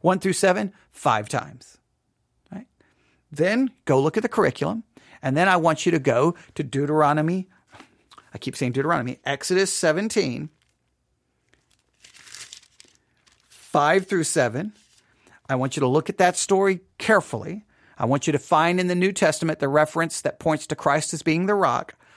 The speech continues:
I want you to put that all together and see what you think about that kind of picture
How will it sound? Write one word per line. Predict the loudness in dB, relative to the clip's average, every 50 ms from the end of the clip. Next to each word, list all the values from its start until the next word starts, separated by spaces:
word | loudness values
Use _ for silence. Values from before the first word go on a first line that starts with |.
| _ _
I | -8
want | -6 -6 -4
you | -4
to | -4 -4
put | -4 -4 -6 -2 0
that | 2 2 2
all | 4 2 2 2
together | 2 0 2 4 4 4 4 2 0 0 0
and | -2 -4 -4
see | -4 -4 -4 -2 -2
what | -2 -4 -6 -6
you | -8 -6
think | -4 -4 -4 -4 -4
about | -2 0 2 2 2 2 0
that | -2 -2 -2 -4
kind | -4 -4 -2 -4
of | -6 -6
picture | -6 -8 -6 -6 -8 -8 -8